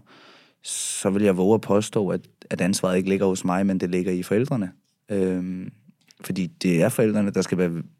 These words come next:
være bevidste om, hvad deres børn sidder og kigger på,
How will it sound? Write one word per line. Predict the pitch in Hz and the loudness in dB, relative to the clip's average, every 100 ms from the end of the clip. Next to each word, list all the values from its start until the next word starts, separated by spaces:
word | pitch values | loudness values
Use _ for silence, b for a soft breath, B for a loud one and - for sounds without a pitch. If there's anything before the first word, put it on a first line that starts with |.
| - | -2
være | 95 90 | 0 2
bevidste | 90 90 98 - | 0 -2 -2 -2
om, | 92 95 | -2 -2
hvad | 90 | -2
deres | 87 78 - | -2 -4 -4
børn | - 90 - _ _ _ _ _ | -2 -2 -4 _ _ _ _ _
sidder | - - 92 | -6 -2 -2
og | - | -2
kigger | - 95 | -4 -2
på, | 92 - | -4 -8